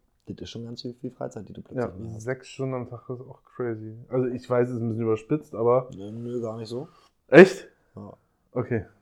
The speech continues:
Speaker 2: Ja, okay.
Speaker 1: Äh, ich hab halt
Speaker 2: Okay.
Speaker 1: früher viele Dokus auf YouTube geguckt.
Speaker 2: Ja,
Speaker 1: Die
Speaker 2: okay.
Speaker 1: gehen halt eine Stunde.
Speaker 2: Ja.
Speaker 1: Drei Dokus sind schon mal drei Stunden, dann noch ein bisschen Insta-Finsta.
Speaker 2: Ja.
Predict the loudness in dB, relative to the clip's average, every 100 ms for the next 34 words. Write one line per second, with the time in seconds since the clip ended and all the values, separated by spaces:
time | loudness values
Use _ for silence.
0 | _ 0 0 0 -2 -4 -6 -2 2 2
1 | 2 2 0 0 -4 -2 -6 -4 -4 -4
2 | -6 -4 -6 -4 -6 -6 _ _ _ 6
3 | 8 10 10 10 10 8 6 10 12 12
4 | 10 2 -6 2 10 10 10 10 8 10
5 | 8 6 4 4 6 4 8 10 10 6
6 | 2 2 4 4 2 -2 -4 2 2 4
7 | 0 0 0 0 -4 -2 -2 -2